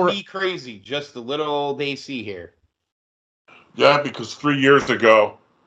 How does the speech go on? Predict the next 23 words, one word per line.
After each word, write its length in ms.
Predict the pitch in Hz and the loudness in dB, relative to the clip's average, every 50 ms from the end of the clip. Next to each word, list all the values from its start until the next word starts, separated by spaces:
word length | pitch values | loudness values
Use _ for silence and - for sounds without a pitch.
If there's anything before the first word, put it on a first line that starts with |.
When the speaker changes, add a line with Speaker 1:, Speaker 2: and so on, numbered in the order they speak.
| _ _ _ _ _ _ _ _ | _ _ _ _ _ _ _ _
Speaker 3:
being 220 | - 131 131 131 123 | -2 0 2 4 4
at 160 | 127 127 - | 2 4 4
that 200 | 135 117 113 117 | 4 4 4 2
first 340 | - - 131 127 123 120 - | 0 2 2 2 2 2 -2
show, 400 | - - 131 123 113 107 101 101 | 0 4 6 8 8 8 6 4
Speaker 2:
We 100 | 139 151 | 4 2
were 140 | 170 175 190 | 2 2 -2
in 120 | 196 202 202 | -2 -2 -4
the 60 | 208 | -2
building. 360 | 214 220 208 185 139 117 - - _ _ _ _ _ _ _ _ - | -2 -2 -2 -2 -4 -8 -14 -16 _ _ _ _ _ _ _ _ -4
Speaker 3:
it 240 | - 104 104 107 107 | -2 0 2 2 4
wasn't 340 | 123 135 131 139 151 131 123 | 4 4 4 2 0 2 4
that 240 | 143 139 131 - | 4 4 4 2
building. 540 | 110 139 135 135 131 123 113 101 95 95 95 - _ _ _ _ _ _ - | 2 2 2 2 0 0 -2 -6 -8 -10 -16 -20 _ _ _ _ _ _ -4
Speaker 2:
Ugh. 80 | 127 | 0
Speaker 3:
Uh, 480 | 170 165 95 95 95 92 95 92 90 87 - _ _ - | 0 2 2 2 0 2 0 0 -2 -4 -8 _ _ -4
A 180 | - 107 107 101 | -2 0 0 0
E 60 | 101 | 0
W 280 | 104 104 95 98 143 202 202 | -2 -2 -2 0 0 -2 0
Speaker 2:
Dude, 40 | 151 | 2
the 60 | 113 | 2
Speaker 3:
fans. 180 | 104 101 104 101 | 2 2 2 2
Speaker 2:
con-, 180 | 127 180 196 | 2 2 2